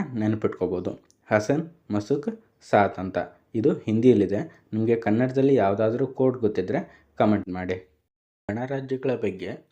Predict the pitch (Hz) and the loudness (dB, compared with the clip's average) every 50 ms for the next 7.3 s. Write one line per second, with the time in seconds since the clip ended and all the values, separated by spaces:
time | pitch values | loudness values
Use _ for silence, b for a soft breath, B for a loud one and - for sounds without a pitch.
0 | - - 127 120 131 131 147 135 123 117 113 113 123 127 127 - 123 - - 127 | -10 -6 -4 -4 -4 -4 -4 -6 -4 -4 -6 -6 -6 -8 -8 -8 -12 -8 -6 -4
1 | 117 117 123 127 120 - 101 95 95 95 92 95 101 135 160 - _ _ _ _ | -2 0 0 0 0 0 -2 -4 -4 -6 -6 -8 -8 -8 -10 -16 _ _ _ _
2 | _ _ _ 143 139 117 104 104 - - _ - - 123 113 - 127 127 127 135 | _ _ _ -4 -2 -2 -2 -2 -6 -12 _ -8 -6 -6 -4 -2 -4 -4 -2 -2
3 | 131 113 107 104 95 101 95 - - 95 92 92 87 - _ _ _ _ _ - | -2 0 0 -2 -2 -6 -10 -8 -8 -8 -8 -8 -10 -14 _ _ _ _ _ -10
4 | 110 113 117 110 101 92 95 113 151 - - _ _ _ _ - - 120 107 113 | -8 -6 -6 -6 -6 -6 -8 -12 -12 -18 -20 _ _ _ _ -4 0 0 0 0
5 | 127 139 143 143 139 139 127 107 92 92 117 160 - _ _ _ _ 117 113 139 | 0 -4 -6 -6 -4 -4 -4 -4 -4 -6 -10 -12 -12 _ _ _ _ -6 -6 -4
6 | - - 165 156 156 - 135 131 139 143 135 117 120 107 104 107 98 101 - 95 | -2 -2 -4 -4 -2 -6 -8 -6 -6 -8 -8 -8 -6 -4 -4 -4 -4 -4 -6 -6
7 | 95 95 95 - _ | -6 -6 -10 -12 _